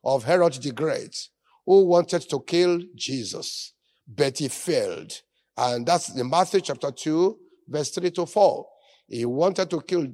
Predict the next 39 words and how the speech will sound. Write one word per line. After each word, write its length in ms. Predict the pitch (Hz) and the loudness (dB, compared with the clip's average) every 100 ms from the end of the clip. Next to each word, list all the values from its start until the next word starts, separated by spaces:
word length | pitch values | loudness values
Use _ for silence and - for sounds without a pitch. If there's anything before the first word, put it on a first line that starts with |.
| - _ _ | -12 _ _
the 140 | 127 | -12
Prince 360 | 120 - 185 180 | -10 -2 -2 0
of 180 | 165 - | -4 0
Peace, 220 | 170 185 | 0 0
the 320 | - - 135 | -4 -12 -10
King 320 | - 190 190 | -4 -2 -2
of 160 | 165 160 | -4 0
Kings, 420 | 196 170 - - - _ _ | 2 2 -2 -14 -18 _ _
but 180 | 160 165 | -4 -2
he 120 | 175 | -2
failed. 640 | - - 202 156 113 117 - _ _ _ | -4 -2 0 0 -4 -8 -18 _ _ _
And 160 | 135 | -2
that's 220 | 190 190 160 | 2 2 4
how 480 | 170 175 185 208 - | 4 4 2 0 0
every 300 | 185 180 185 | 2 2 -2
plan 340 | - 180 170 | -2 -4 -2
of 140 | 147 | -4
the 120 | 135 151 | -6 -4
enemy 300 | 160 175 190 | -2 -2 -2
and 180 | 190 139 | -4 -6
of 100 | 131 | -6
the 120 | 135 | -6
adversary 460 | 131 120 170 - 175 | -6 -4 -4 -4 -2
over 140 | 160 | 0
your 140 | 160 135 | -2 -2
life 320 | 131 160 175 _ _ | -2 -2 -2 _ _
shall 300 | - 131 120 | -8 -4 -4
fail 500 | - - 143 170 202 - _ | -4 -4 2 4 2 -2 _
in 160 | 147 147 | -6 -4
the 100 | 143 | -2
name 220 | 143 160 | -4 -4
of 80 | 156 | -4
the 80 | 151 | -2
Lord 200 | 156 139 | -4 -4
Jesus. 520 | 147 131 92 87 - _ _ - - - | -6 -8 -10 -14 -18 _ _ -20 -20 2
He 100 | 185 | 6
was 500 | 180 180 175 175 147 | 6 6 6 6 2
the 100 | 160 | -2
nephew 580 | 175 202 - 160 - 190 | 0 -2 -2 -6 -6 -10